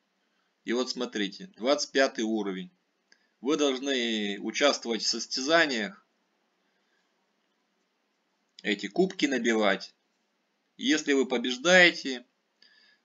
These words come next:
вам, соответственно, повышается уровень тут. И потом смотрите, сколько мне бонус будет приходить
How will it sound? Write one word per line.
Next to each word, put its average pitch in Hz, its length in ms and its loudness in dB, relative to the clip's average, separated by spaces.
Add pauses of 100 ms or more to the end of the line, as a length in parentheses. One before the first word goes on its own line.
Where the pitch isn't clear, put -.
вам, 156 400 2
соответственно, 123 760 -2
повышается 120 720 0
уровень 113 420 -2
тут. 95 320 -14 (800)
И 185 120 -2
потом 151 400 0
смотрите, 135 480 -2
сколько 117 300 -6
мне 110 180 -2
бонус 101 380 -4
будет 98 260 -8
приходить 98 640 -8